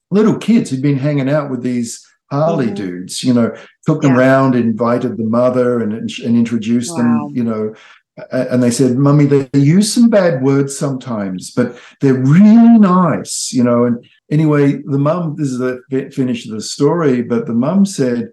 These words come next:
Speaker 1: this had created such a little community. The other, other kids would bring their bikes over to our garage and would, and they would fix them. But she said we, uh, had to,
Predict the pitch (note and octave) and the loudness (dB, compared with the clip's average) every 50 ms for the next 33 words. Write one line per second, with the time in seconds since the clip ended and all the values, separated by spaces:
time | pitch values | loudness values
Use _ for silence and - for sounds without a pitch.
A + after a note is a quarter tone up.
0 | _ _ - C3+ C3 F3 F3+ - - B3+ F#3 - - - D3+ C#3+ B2+ B2 B2 B2+ | _ _ -6 -2 -2 -2 -2 -2 -6 -8 -8 -10 -8 -4 -4 -2 -2 -2 -2 -2
1 | C#3+ D#3 D3+ B2+ A2 G#2 G2+ - - - _ _ _ _ _ - - - - - | -2 -2 -2 -4 -4 -6 -8 -10 -12 -18 _ _ _ _ _ -16 -14 -12 -6 -2
2 | F#3 A3 A#3 A#3 - G#3+ G#3 F#3 E3+ D#3 D#3 C#3+ C#3+ - - A#2+ A#2 A2+ A#2 B2+ | -2 -2 -2 -2 -2 -2 -2 0 0 0 0 -2 -2 -4 -2 -2 0 2 2 2
3 | C#3 D3 D3 B2+ A2+ A2 G#2 G2+ G2+ A#2 A#2 - - C3 D3 D#3+ D#3+ C3+ B2+ - | 4 2 2 0 -2 -4 -4 -4 -4 -6 -6 -4 -2 -2 0 0 -2 -4 -6 -8
4 | - C3+ C3+ C3+ D3 C#3+ D3 - - C#3+ C#3 C#3 C3 B2+ A#2 G#2+ G#2 A#2+ B2 C3 | -8 -6 -6 -4 -4 -6 -6 -4 -2 0 0 0 -2 -4 -4 -4 -2 -2 -2 -2
5 | C3 C3 C3 B2 A2+ B2+ A#2+ B2 B2+ C3 C3 - - - B2 B2 A#2+ A#2+ A#2+ B2+ | -2 -2 -2 -4 -2 0 0 0 0 -2 -4 -8 -10 -10 -8 -6 -4 -4 -4 -4
6 | B2 B2+ B2+ A2+ A2+ A2 A2 G#2 G2 G#2 G#2 G#2+ A#2 B2+ C3 C3 C3 C3 C3 A#2 | -6 -6 -6 -6 -6 -6 -6 -4 -4 -4 -2 0 0 0 2 2 0 0 -2 -4
7 | - G#2+ G2+ G2 - - - - - - _ _ - A#2+ A2+ A2 - - A#2+ A#2 | -4 -6 -6 -6 -8 -10 -18 -20 -20 -20 _ _ -6 -4 -4 -4 -4 -4 -2 0
8 | A#2 A#2 A2+ A2+ A2+ G#2+ A2 - - - B2+ B2+ - - - - B2+ A#2+ A#2+ A#2+ | 0 0 0 -2 -4 -6 -10 -8 -6 -6 -6 -6 -6 -8 -6 -2 0 0 0 0
9 | A#2 - - _ _ _ _ _ _ _ - B2+ - - D3 C3+ B2+ - - - | -2 -6 -12 _ _ _ _ _ _ _ -18 -14 -6 -2 0 0 0 -2 -4 -8
10 | - D3+ - - D#3+ D3+ C#3 C#3+ - - _ - - C3+ C#3+ D3 C#3+ C#3+ C#3+ C#3 | -10 -8 -6 -6 -6 -6 -6 -8 -10 -16 _ -2 0 2 4 4 4 4 2 2
11 | C#3 - - D2+ - - A#2 C3+ G#3+ A3+ - F3+ C#3+ B2 A#2+ - - | 0 -2 -4 -6 -6 -6 -4 -4 -4 -2 -2 -2 -2 0 -2 -4 -10